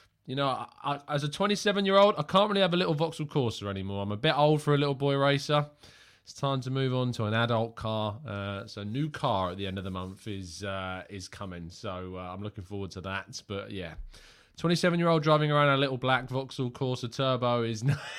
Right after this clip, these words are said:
it's not the greatest of looks in the world. Um, so that's gonna be changing very, very soon.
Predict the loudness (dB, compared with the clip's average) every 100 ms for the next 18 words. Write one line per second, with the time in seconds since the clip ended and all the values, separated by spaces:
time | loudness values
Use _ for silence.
0 | 0 6 6 6 4 4 4 4 4 2
1 | 4 8 10 8 6 2 4 2 0 0
2 | 2 4 6 6 2 -12 -16 -14 2 8
3 | 10 10 8 6 2 2 4 4 2 0
4 | 0 0 -2 -2 -2 -4 -6 -6 -6 -8
5 | -10 -12 -12 -10 -6 -6